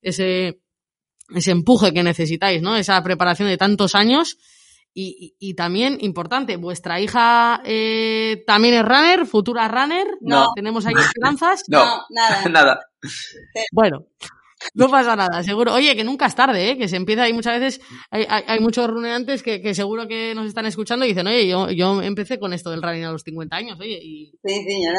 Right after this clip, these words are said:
Speaker 2: nosotros tenemos la esperanza de que en algún momento le guste. Ay, ay, es más, cuando sale a correr, tiene una técnica preciosa.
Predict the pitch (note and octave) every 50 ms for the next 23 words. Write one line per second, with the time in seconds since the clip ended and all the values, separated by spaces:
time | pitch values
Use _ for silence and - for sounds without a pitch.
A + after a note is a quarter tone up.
0 | G3 G#3 G#3+ G#3+ D4 D#4 D#4 C4+ C#4+ C#4+ C4+ B3+ A3+ - A#3+ A3+ A#3 B3+ B3+ C#4
1 | A#3+ A3+ G#3 G3+ G#3 A3 A3+ G#3+ A3 A3+ A#3 A3+ A#3+ A3 G#3+ G#3 G#3 F#3 - F3+
2 | E3 - G3+ G3+ G3+ - F#3+ G3 F3+ - - - G3+ G3 A3+ B3 B3 A#3 - -
3 | - F#3+ F#3+ F#3+ F#3 - A3 A#3 B3+ B3+ B3 G#3+ G3 G3+ A3+ C4 D4 C#4 - _
4 | - G#3+ A3 A3 G3 F3 - F#3+ G3+ A3+ A3+ A3+ G3 D3+ - D#3+ - - A#3 A#3
5 | - - -